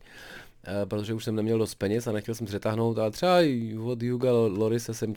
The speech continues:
čekal, že udrží čisté kort-, konto, ale, mm, eh, nějak se ukazuje, že to není úplně ten world class keeper,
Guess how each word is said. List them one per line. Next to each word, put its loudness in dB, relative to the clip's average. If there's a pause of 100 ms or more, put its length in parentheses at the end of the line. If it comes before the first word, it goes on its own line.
čekal, 2
že 0
udrží -6
čisté -6
kort-, -8
konto, -4
ale, 0
mm, -4
eh, 0 (840)
nějak -2
se 0
ukazuje, -2
že -4
to -4
není 0
úplně -4
ten -4
world 0
class 0
keeper, -2